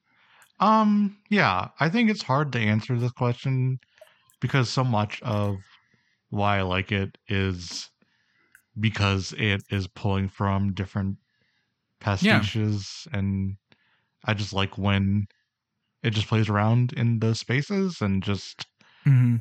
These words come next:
Speaker 1: I think that's part of the charm, especially with Remedy, is, like, you know, they are pulling from other things and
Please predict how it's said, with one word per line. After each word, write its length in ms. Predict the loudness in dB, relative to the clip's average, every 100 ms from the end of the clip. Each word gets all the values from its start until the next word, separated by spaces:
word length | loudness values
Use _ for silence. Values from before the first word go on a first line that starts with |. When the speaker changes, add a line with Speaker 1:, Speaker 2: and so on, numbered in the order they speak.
| -4
Speaker 1:
I 320 | 0 4 4
think 160 | 6 4
that's 140 | 4
part 160 | 2 2
of 80 |
the 100 | 2
charm, 480 | 0 0 2 2 0
especially 600 | -2 -2 -4 -4 -4 -4
with 280 | -4 -6 -6
Remedy, 400 | -4 -4 -4 -4
is, 160 | -6 -4
like, 380 | -2 -2 -4 -20 _ _ _ _ _ _ _ _ _ -4
you 100 | -4
know, 220 | -4 -10 -16 -20 _ -10
they 280 | -2 2 2
are 260 | 2 2 0
pulling 460 | -2 -2 0 0
from 200 | -2 -2
other 240 | 0 0 -2
things 520 | 0 0 2 0 -2 -6
and 500 | -4 -2 -2 -4